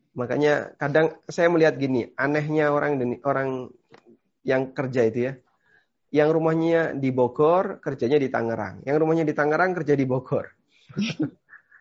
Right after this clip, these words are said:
Itu kan kadang ada kayak gitu. Eh, kenapa nggak mendekat? Dalam rangka untuk efisiensi.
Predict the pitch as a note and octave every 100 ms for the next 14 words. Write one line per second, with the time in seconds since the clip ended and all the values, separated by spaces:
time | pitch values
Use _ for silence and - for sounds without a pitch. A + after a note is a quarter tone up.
0 | _ _ _ _ _ _ _ _ - C#3
1 | E3+ F3 E3 E3 E3+ D3+ C#3 A#2+ B2 G2+
2 | - A2 - F3 G#3+ A#3 F#3 A3 A3 F#3+
3 | - A#2 - _ _ _ _ _ _ _
4 | _ _ _ _ _ _ D3 E3+ G3 G#3
5 | G#3+ G#3 G3+ F#3+ F#3+ G3 F#3+ F#3 B2